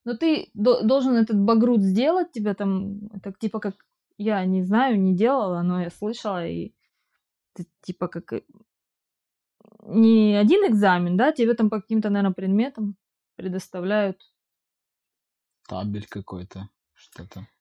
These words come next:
Speaker 1: Ну, ты сдаешь, типа, экзамен, наверно, по каким-то там предметам. И потом тебе дают этот багрут,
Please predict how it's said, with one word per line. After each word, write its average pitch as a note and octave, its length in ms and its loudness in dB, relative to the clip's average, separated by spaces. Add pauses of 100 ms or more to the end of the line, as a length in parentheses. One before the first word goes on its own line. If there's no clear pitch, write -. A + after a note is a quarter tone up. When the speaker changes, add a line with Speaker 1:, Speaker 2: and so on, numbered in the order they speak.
Speaker 1:
Ну, B3 320 2
ты A#3 180 2
сдаешь, A#3 340 6
типа, A3 240 -4
экзамен, C#4 460 2
наверно, A#3 300 6
по - 80 -4
каким-то B3+ 420 -2
там A3 160 4
предметам. G3+ 640 0 (880)
И G3+ 120 -8
потом D#4+ 440 -2
тебе A#3 220 4
дают A3 360 4
этот A3 240 0
багрут, G3+ 640 0